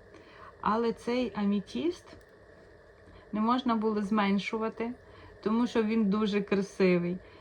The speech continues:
Мені так шкода було прибирати, прибирати його. Тут є дуже гарна радужка, не знаю, на відео чи передасться.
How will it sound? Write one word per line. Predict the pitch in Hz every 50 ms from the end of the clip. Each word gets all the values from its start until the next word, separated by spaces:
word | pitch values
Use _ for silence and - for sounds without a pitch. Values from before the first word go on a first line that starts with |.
| - -
Мені | 208 220 220 233
так | - - 233 220 226
шкода | - - - - 247 233 214 196 202
було | 202 196 214 220 214 202
прибирати, | 202 - 196 208 202 196 196 214 214 220 214 214 208 196 - - 190 190 185 185 180 -
прибирати | 190 202 196 190 196 196 202 196 196 190 - 196
його. | 190 185 185 190 220 240 254 294 285 - - - - - -
Тут | - 214 220 - 196
є | 220 208
дуже | 202 220 196 214
гарна | 214 214 220 220 220 220 214 208
радужка, | 202 196 185 175 170 170 180 196 185 - - - 214 220
не | 208 190
знаю, | 180 - 185 185 185
на | 180 180 180
відео | 180 180 170 175 180
чи | 180 - 190
передасться. | 185 - 180 180 180 175 175 170 185 226 - - - - - 233 240